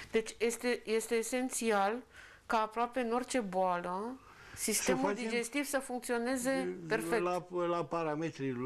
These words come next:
Speaker 2: normali, mergând pe principiu, după aceea mergem numai cu plantele, pe principiu, dacă îmi repar bu-, bucătăria, mănânc mâncare gătită de altul. După ce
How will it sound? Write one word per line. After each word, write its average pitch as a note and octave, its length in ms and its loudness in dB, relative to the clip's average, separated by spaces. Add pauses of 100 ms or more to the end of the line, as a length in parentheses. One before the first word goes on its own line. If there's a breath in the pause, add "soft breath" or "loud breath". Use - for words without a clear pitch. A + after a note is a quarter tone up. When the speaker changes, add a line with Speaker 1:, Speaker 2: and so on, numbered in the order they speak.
(160)
Speaker 2:
normali, B2 640 -2 (1000 loud breath)
mergând F#3 480 2
pe A#3 140 0
principiu, F#3 560 -6
după E3 260 0
aceea E3+ 400 0
mergem E3+ 420 0
numai G3 400 0
cu G#3 280 -2 (140)
plantele, B2+ 760 -2 (680 soft breath)
pe F3+ 140 2
principiu, F3+ 760 -2 (120)
dacă E3 760 -2
îmi D#3+ 220 -6
repar E3+ 460 -2
bu-, D3 420 -6
bucătăria, C#3+ 680 -2
mănânc D#3+ 380 -4
mâncare D#3 420 -4
gătită C3+ 400 -2
de A#2+ 140 -2
altul. F#2+ 300 -4 (1700 loud breath)
După D#3 400 2
ce C4 500 -2